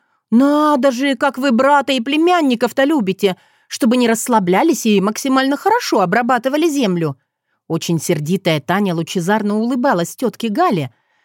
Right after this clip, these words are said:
которая силилась что-то сказать, но не успевала за аргументами противницы. Иван, облокотившись на рукоять культиватора, наслаждался редчайшим зрелищем. Тёткой Галиной, которая не знала, что ей сказать,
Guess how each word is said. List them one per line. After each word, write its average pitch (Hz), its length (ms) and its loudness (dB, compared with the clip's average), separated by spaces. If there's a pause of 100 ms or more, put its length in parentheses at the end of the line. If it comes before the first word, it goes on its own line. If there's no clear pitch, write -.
которая 165 460 0
силилась 190 560 0
что-то - 320 -4
сказать, - 560 -4 (320)
но 190 160 2
не 202 120 4
успевала 262 560 0
за 196 200 0
аргументами 262 640 0
противницы. 151 880 -4 (460)
Иван, 165 500 0
облокотившись 196 800 -2
на 185 100 -2
рукоять 185 440 -2
культиватора, 165 800 -4 (380)
наслаждался 151 960 -4
редчайшим 165 720 -4
зрелищем. 131 720 -6 (380)
Тёткой 330 400 -2
Галиной, 226 600 0
которая 156 360 -2
не 185 160 0
знала, 196 340 0
что - 240 -4
ей 202 180 0
сказать, 165 560 -4